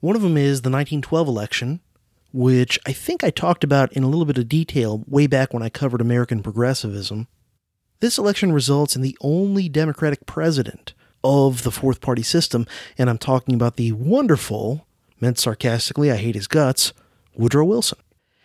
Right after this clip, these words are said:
And the only reason Wilson was able to even get elected in nineteen twelve was that there was a three-way election in which,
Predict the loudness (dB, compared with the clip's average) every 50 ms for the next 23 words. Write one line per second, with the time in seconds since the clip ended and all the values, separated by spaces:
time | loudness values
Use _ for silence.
0 | _ -14 -2 0 0 0 2 2 2 2 2 2 2 0 2 2 2 4 4 4
1 | 4 4 2 2 2 2 2 2 0 -2 -2 -2 -4 -2 -2 -2 -2 -4 -2 0
2 | 0 0 2 0 -2 -4 -4 -4 -2 -2 0 0 2 2 2 2 2 2 2 0
3 | 0 2 0 0 2 2 0 -2 -4 -4 -4 -6 -6 -6 -8 -8 -8 -8 -8 -8
4 | -10 -10 -10 -12 -14 -14 -14 -12 -2 0 2 2 2 0 0 0 0 2 0 -2
5 | -2 -4 -2 0 0 2 2 2 2 2 4 2 2 0 0 -2 -2 0 0 0
6 | 2 2 0 0 0 0 0 0 0 -2 -6 -8 -10